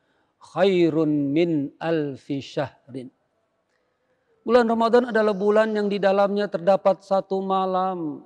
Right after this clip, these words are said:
yang lebih baik dari seribu bulan. Seribu bulan kurang lebih, kalau dijumlah dibagi menjadi delapan puluh tiga tahun.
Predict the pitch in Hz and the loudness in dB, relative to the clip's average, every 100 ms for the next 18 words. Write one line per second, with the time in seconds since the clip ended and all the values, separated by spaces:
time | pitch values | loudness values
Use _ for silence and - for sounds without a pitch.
0 | - 170 175 175 175 165 170 160 165 175 | 0 2 2 2 -2 -2 0 2 4 4
1 | 170 - 160 160 165 160 - 165 156 160 | 2 0 0 2 2 0 -4 -8 -4 -6
2 | 151 160 165 165 - _ _ _ _ _ | -4 -4 -2 -6 -12 _ _ _ _ _
3 | _ _ _ _ _ _ _ _ _ _ | _ _ _ _ _ _ _ _ _ _
4 | _ _ _ - 160 160 160 165 165 160 | _ _ _ -4 -2 0 4 4 2 2
5 | 160 160 156 170 - _ _ _ _ _ | 2 0 -2 -4 -6 _ _ _ _ _
6 | _ _ _ _ _ _ _ _ _ _ | _ _ _ _ _ _ _ _ _ _
7 | _ _ 131 143 143 135 160 156 156 143 | _ _ -6 -4 -4 -2 0 2 0 0
8 | 143 147 151 139 151 147 143 139 131 139 | -4 0 0 2 -2 0 0 -2 -2 0
9 | 143 - 143 135 139 135 131 120 123 - | 2 2 -2 -2 -4 -6 -6 -4 -4 -6
10 | 113 95 | -14 -16